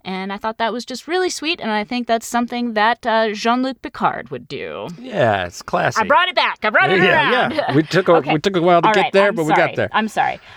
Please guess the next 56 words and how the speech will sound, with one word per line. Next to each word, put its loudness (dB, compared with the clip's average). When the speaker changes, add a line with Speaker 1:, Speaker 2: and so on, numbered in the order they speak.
Speaker 1:
I 2
just, -8
I -4
feel 4
like 2
I 2
haven't 0
gotten 0
into -4
a 0
lot 2
of, -8
a -4
lot 0
of -8
wine 0
depth -4
recently, -6
Speaker 2:
Yeah, -4
Speaker 1:
so 0
Speaker 2:
no, 4
Speaker 1:
I 4
Speaker 2:
that's 0
Speaker 1:
just -12
Speaker 2:
the -2
Speaker 1:
wanted 2
Speaker 2:
jam. 2
Speaker 1:
to, -2
Speaker 2:
Wanted -10
to -4
Speaker 1:
wanted 0
Speaker 2:
let -6
you -6
Speaker 1:
to -2
Speaker 2:
go. -4
Speaker 1:
wanted -8
to -12
talk -4
about -8
that -6
a -6
little -4
bit. -2
And -2
actually, -4
the -8
rosé 0
we're -4
drinking -10
right -6
now -8
is -8
a -8
Bordeaux -6
rosé. -4
Speaker 2:
Oh, 0